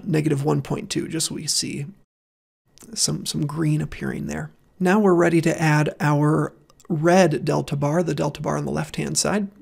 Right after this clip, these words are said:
So I will click, that will bring one in.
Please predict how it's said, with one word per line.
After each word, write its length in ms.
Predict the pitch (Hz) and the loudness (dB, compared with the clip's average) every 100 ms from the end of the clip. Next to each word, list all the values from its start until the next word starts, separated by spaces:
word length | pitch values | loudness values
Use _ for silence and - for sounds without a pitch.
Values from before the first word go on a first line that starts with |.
| - - - _ | -20 -20 -20 _
So 500 | - - - - - | -10 -8 -8 -10 -10
I 200 | - - | -12 -12
will 160 | - - | -10 -12
click, 380 | - - - - 170 _ _ _ _ _ _ _ _ _ - | -10 -10 -10 -12 -16 _ _ _ _ _ _ _ _ _ -16
that 220 | - - | -12 -10
will 100 | 151 | -8
bring 320 | 151 151 - | -6 -4 -4
one 200 | 143 147 - | -4 -6 -2
in. 340 | 180 180 180 | 0 2 0